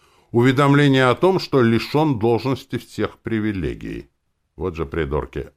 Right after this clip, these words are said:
злобно расхохотался старик и тут же выкинул этот браслет за пределы кабины куда-то в придорожные кусты.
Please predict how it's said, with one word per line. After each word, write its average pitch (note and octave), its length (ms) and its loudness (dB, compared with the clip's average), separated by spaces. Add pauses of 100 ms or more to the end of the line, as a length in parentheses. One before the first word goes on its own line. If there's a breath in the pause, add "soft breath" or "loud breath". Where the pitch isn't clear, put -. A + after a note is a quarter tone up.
злобно D2 380 -6
расхохотался C#2+ 760 -8
старик B2 380 -4
и B2 140 -6
тут B2 240 -4
же A#2+ 80 2
выкинул G#2+ 540 -2
этот F#2 180 -8
браслет F#2 480 -4
за F#2 80 -2
пределы F2 480 -2
кабины F#2 480 -4
куда-то D#2 400 -4
в C#2 80 -14
придорожные D2+ 680 -4
кусты. - 420 -10